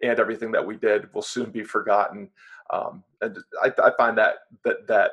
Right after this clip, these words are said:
uh, somewhat comforting. It makes, it actually gives me the ability to be more courageous in, in sharing my work and, and putting things out there before they may be polished to perfection.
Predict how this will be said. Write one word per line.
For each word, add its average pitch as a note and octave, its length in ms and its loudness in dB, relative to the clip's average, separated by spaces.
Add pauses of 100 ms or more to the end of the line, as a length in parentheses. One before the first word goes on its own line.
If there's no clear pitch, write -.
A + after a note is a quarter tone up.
(140)
uh, E2 240 -2
somewhat - 460 0
comforting. G2 460 -2
It - 160 -10
makes, - 320 -6 (200)
it C#3+ 200 -2
actually C3 320 2
gives - 280 -8
me B2+ 160 -4
the A2+ 100 -6
ability G#2 400 -2
to - 120 -18
be A2 100 -8
more G#2+ 220 0
courageous G#2+ 540 -2
in, A3+ 260 -8 (240)
in G#3 160 -6
sharing G#3 420 0
my G2+ 120 -2
work G#2+ 340 -2
and, G2+ 260 -6
and G#2 220 -8 (160)
putting G#2 320 -2
things G#2 260 -4
out G#2 200 2
there G2+ 140 0
before G2+ 560 -2 (340)
they A2+ 60 0
may G#2+ 140 0
be G#2+ 120 -4
polished G2 540 -2
to G2+ 60 -12
perfection. - 640 -6